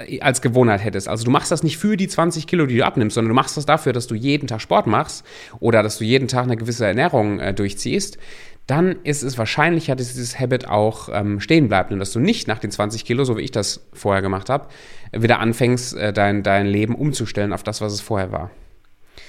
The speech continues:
Und das dritte, das, der dritte Level oder das tiefste Level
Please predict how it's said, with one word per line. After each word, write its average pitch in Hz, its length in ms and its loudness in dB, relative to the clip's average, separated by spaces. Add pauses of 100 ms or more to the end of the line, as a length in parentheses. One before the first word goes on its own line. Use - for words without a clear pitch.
(300)
Und 151 400 4
das 110 180 -2
dritte, 113 540 4 (180)
das, - 240 -8 (140)
der 107 100 0
dritte 147 320 0
Level 104 380 2
oder 95 180 -2
das 98 200 -6
tiefste 101 560 -4 (720)
Level 101 380 4